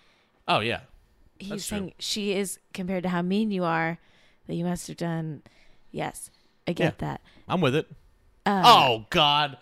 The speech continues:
Speaker 2: go fuck
Speaker 1: Then here's what I get
Speaker 2: yourself.
Speaker 1: now.
Speaker 2: Go fuck yourself. Wow.
Speaker 1: Oh, my God.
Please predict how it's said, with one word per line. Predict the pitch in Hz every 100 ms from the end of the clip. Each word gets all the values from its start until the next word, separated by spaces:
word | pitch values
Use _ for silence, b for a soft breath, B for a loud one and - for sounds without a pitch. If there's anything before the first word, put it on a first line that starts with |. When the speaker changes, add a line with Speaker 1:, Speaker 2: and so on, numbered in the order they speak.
| -
Speaker 2:
go | - 220
fuck | - - 214
Speaker 1:
Then | 208
here's | 165 285 226
what | 220
I | 190
get | 196 190
Speaker 2:
yourself. | 190
Speaker 1:
now. | 233 254 175 175 - _ _ _ -
Speaker 2:
Go | 254
fuck | - 330 330
yourself. | 277 220 180 165 135 - _ _ _ _ _ -
Wow. | 165 240 160
Speaker 1:
Oh, |
my | 117 95
God. | 95 104 139 127 98 90